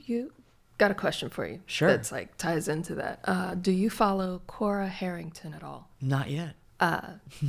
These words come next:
Speaker 1: <laughs> she's the lingerie addict.
Speaker 2: Oh.
Speaker 1: Uh, she runs a blog. She's written a book. I, I like the fancy underthings, but she gets into a lot of the business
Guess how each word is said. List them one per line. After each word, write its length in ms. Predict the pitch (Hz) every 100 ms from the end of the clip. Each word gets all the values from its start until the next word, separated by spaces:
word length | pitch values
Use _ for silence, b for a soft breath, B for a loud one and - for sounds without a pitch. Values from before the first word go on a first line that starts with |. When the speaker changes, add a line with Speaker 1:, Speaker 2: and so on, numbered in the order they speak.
| 123 147
Speaker 1:
<laughs> 720 | - 143 151 135 131 127 135
she's 360 | 135 - 226 240
the 100 | 240
lingerie 520 | 226 214 214 214 202
addict. 500 | 185 180 170 - - - _ -
Speaker 2:
Oh. 300 | 160 226 214
Speaker 1:
Uh, 480 | 202 202 185 175 170
she 240 | - - 202
runs 360 | 180 180 202
a 40 | 208
blog. 560 | 208 214 220 226 220
She's 360 | - - 170 175
written 200 | 185 185
a 40 |
book. 460 | 165 220 214 202 - b b b b
I, 220 | 196 196 - 240 -
I 100 | 226 311
like 240 | 349 381
the 80 | 427
fancy 360 | 392 392 403 415
underthings, 640 | 302 190 185 160 233 - b b b b 202 202 - - -
but 580 | - 359 254 165 - - - _ - - _
she 280 | - - 254
gets 360 | 233 247 262 -
into 440 | 220 240 - 220
a 20 | 196
lot 260 | 185 190
of 100 | 202
the 100 | 180
business 800 | - - 170 185 202 180 185 -